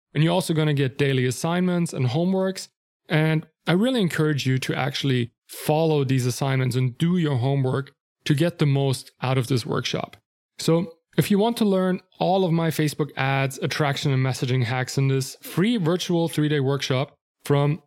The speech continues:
June fourteenth to June sixteenth, by the time this episode comes out, it actually will be next Monday through Wednesday.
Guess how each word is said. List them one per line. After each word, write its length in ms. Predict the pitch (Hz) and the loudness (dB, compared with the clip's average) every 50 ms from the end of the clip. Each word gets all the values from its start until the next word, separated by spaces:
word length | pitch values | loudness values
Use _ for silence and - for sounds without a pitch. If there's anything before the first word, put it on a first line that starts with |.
| _ _ - 127 | _ _ -8 -2
June 260 | - 170 185 214 214 | 0 2 2 2 2
fourteenth 640 | - - 196 185 185 - 185 180 180 185 180 - - | 0 0 0 0 0 0 0 2 2 0 -2 -4 -2
to 140 | - 147 135 | -2 0 0
June 300 | 123 131 139 135 135 131 | 2 2 0 0 0 -2
sixteenth, 760 | - - - 196 202 - - - 202 196 196 202 196 - - _ _ _ _ _ _ _ _ | -4 -4 -4 -4 -4 -6 -4 -2 0 0 0 0 -2 -4 -8 _ _ _ _ _ _ _ _
by 120 | - 180 | 0 2
the 80 | 202 190 | 2 2
time 200 | 160 190 202 196 | 2 2 2 2
this 120 | 175 135 | 0 0
episode 400 | 180 180 - 165 - 143 131 123 | -2 -2 -2 -2 -2 -2 -2 0
comes 200 | - 135 131 123 | 0 0 0 2
out, 200 | 139 135 131 131 | 0 0 0 0
it 100 | 135 131 | -2 -2
actually 460 | - - 143 165 156 - - 151 135 | -2 -4 -4 -4 -4 -4 -2 -2 0
will 300 | 139 131 135 143 139 135 | 0 0 0 0 0 0
be 480 | 131 120 143 147 156 151 135 - - - _ _ - | -2 -2 0 0 0 0 -2 -2 -6 -10 _ _ -2
next 540 | 147 131 139 151 165 160 - - - - 135 | 0 0 0 0 -2 -4 -6 -10 -6 -2 0
Monday 500 | 135 139 151 160 165 156 135 127 123 113 | 0 2 2 2 0 0 0 0 -2 -4
through 280 | - - 143 131 127 | -2 -2 0 0 0
Wednesday. 500 | 123 135 131 127 120 - 139 139 151 143 | 0 0 0 -2 -2 -2 -2 -2 -2 -4